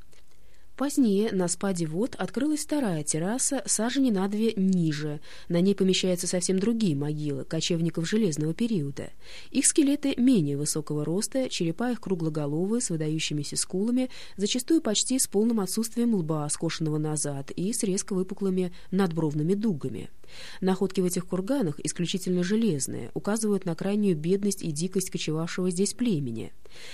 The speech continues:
На этих же вторичных террасах и исключительно на них Минцлов встречал каменные изваяния. Отношение их к курганам он оставляет под сомнением, и одну из них, воспроизведённую мною на рисунке номер тридцать девять десять,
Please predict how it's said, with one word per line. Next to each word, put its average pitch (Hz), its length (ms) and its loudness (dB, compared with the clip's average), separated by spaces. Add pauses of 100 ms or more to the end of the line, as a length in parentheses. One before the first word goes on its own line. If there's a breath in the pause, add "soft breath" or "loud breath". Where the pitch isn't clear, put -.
(160 loud breath)
На 226 160 4
этих 302 180 2
же 277 100 2
вторичных 247 540 0
террасах 233 540 -2
и 165 240 -4
исключительно 170 600 -2
на 139 160 -2
них 220 320 0
Минцлов 254 420 0
встречал 226 440 -2
каменные 214 580 0
изваяния. 175 800 -2 (380 loud breath)
Отношение 170 540 2
их 160 80 -2
к - 20 -12
курганам 170 560 0
он 180 120 2
оставляет 175 460 0
под 175 120 -4
сомнением, 202 600 2
и 165 200 -2
одну 156 400 0
из 214 120 0
них, 233 200 -2
воспроизведённую 156 800 0
мною 156 320 0
на 151 80 0
рисунке 156 420 0
номер 147 260 0
тридцать 151 400 -4
девять 139 440 -2
десять, 214 500 -2